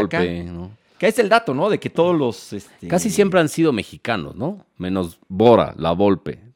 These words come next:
Speaker 2: Martino.
Speaker 1: Eh, Sven.
Speaker 2: Bueno, pues Sven no llegó al Mundial.
Speaker 1: Ah, ¿de
Speaker 2: Bueno,
Speaker 1: qué no llegó
Speaker 2: sí,
Speaker 1: al Mundial?
Speaker 2: Sven Goranay son cuatro.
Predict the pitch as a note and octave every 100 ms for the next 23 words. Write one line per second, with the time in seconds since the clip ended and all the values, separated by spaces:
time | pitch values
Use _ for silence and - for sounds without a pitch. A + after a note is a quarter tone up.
0 | _ F2 E2+ - D#3 G3 B3 A2 A2 C3
1 | C3 _ _ _ _ _ _ _ _ A2+
2 | A2 F2+ F#2 G#2+ G2+ F2+ F2 E2+ E2 E2+
3 | C3+ B2 A#2 A#2 D3+ A2+ G#2 G#2+ B2+ E2+
4 | F2+ F#2+ F#2+ G2+ C#3 C#3 A#2 B2+ C#3 E3+